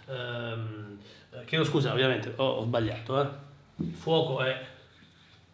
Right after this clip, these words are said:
avrà stessa ordinata, quindi meno b su due a, ovviamente meno due, ma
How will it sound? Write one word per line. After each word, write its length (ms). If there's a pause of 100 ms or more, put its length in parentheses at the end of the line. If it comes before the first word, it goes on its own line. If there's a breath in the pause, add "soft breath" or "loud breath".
avrà 480
stessa 440
ordinata, 540
quindi 220
meno 220
b 100
su 140
due 160
a, 220 (500)
ovviamente 440
meno 200
due, 500 (960 soft breath)
ma 500